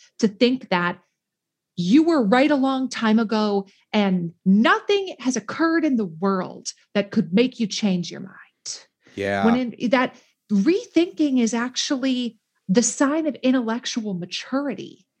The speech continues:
Speaker 2: Yep.
Speaker 1: It's intellectual infancy to think that you were right one time and nothing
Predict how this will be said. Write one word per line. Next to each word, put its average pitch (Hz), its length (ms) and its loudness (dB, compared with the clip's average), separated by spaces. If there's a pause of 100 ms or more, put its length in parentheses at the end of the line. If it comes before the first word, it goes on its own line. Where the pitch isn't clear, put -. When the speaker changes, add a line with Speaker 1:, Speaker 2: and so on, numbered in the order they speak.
Speaker 2:
Yep. 98 280 -10
Speaker 1:
It's 254 260 0
intellectual 339 800 -2
infancy 262 560 -4
to 202 120 -6
think 226 260 0
that 196 100 0
you 190 220 -2
were 208 180 0
right 220 300 0 (100)
one 226 240 2
time 190 600 0 (420)
and 196 300 6
nothing 320 520 2